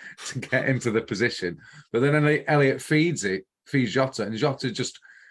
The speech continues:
runs, like, sixty meters. Um, should probably pass it to Mo, who's got there somehow, but he has the shot. Um, and again, that's what he does. So he can carry the ball,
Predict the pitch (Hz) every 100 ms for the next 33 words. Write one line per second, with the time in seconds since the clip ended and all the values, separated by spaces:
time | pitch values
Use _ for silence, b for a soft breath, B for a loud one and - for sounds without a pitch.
0 | B - 139 131 120 117 117 - - 139
1 | - - 120 110 107 107 - 127 131 135
2 | 98 95 92 - B B B B B 107
3 | 110 110 110 - - - 170 - 143 139
4 | 131 - 135 - - 127 104 98 95 92
5 | 104 90 113 110 98 92 - 110 92 78
6 | 92 B B B B - 123 110 117 92
7 | 95 - 120 95 - _ B B B B
8 | - 98 101 104 104 101 104 98 - _
9 | - 123 131 131 147 160 156 143 139 123
10 | 120 - 127 113 120 - 135 160 160 139
11 | 160 160 165 143